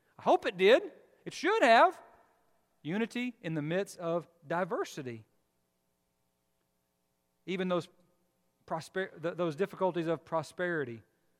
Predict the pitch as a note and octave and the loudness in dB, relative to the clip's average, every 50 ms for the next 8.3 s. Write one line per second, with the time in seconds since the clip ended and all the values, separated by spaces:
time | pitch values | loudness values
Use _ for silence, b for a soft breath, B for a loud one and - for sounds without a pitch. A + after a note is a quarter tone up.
0 | _ _ _ _ _ - _ _ F#3 F#3 G3 G3 G#3 A3 G#3+ F#3 D#3+ E3+ F3+ E3+ | _ _ _ _ _ -20 _ _ -4 -2 0 0 0 0 0 -2 -2 -4 -8 -10
1 | - F3 F3 - G3 G3 G3 G3 F#3 E3 G3 F#3+ F3 E3+ F#3 F3+ E3 D3+ D3 D3+ | -10 -12 -14 -10 -8 -8 -6 -6 -8 -6 -4 -4 -4 -4 -6 -6 -4 -2 0 0
2 | E3+ F#3 G3 G3+ G#3 G3+ G3 F#3 G3+ A3 A3+ A3 - E3+ F3+ E3+ E3 - - F#3 | 0 0 -2 -4 -6 -6 -4 -4 -4 -4 -4 -4 -6 -6 -6 -6 -8 -10 -10 -10
3 | F3+ E3+ - G3 F#3 F3 D#3+ F3+ F3+ - - - G3 G#3+ A3+ A3 - _ _ _ | -10 -8 -8 -8 -8 -6 -6 -6 -8 -8 -8 -6 -6 -6 -6 -8 -12 _ _ _
4 | _ _ _ _ _ - - D#4+ F4+ E4 D4+ A3 G3+ F#3+ D3+ C#3+ B2+ A#2 C#3+ D3+ | _ _ _ _ _ -10 -8 -8 -6 -4 -4 -4 -4 -4 -4 -6 -4 -4 -4 -4
5 | D#3 D3 - C#3+ C#3+ D#3 F3 G#3 G3+ - - - _ _ _ _ _ _ _ _ | -4 -4 -2 -2 -2 -2 -2 -6 -10 -14 -20 -20 _ _ _ _ _ _ _ _
6 | _ C4 C4+ B3+ D4 C#4+ C4 A3 F#3+ E3 C3+ D3 E3+ F#3 F3+ - G3+ G3 G#3 G3+ | _ -6 -2 0 0 0 0 0 -4 -2 0 -2 -2 -2 -2 -2 -2 -2 -2 -4
7 | - - D3 A2+ A#2+ B2 C3+ E3+ F3 F3 G3+ G#3 G3+ F#3+ G3+ G#3 A3 B3+ D4+ C4+ | -6 -10 -12 -8 -6 -4 -4 -4 -4 -4 -6 -8 -6 -6 -4 -4 -4 -4 -6 -10
8 | - - - - - | -12 -18 -20 -20 -20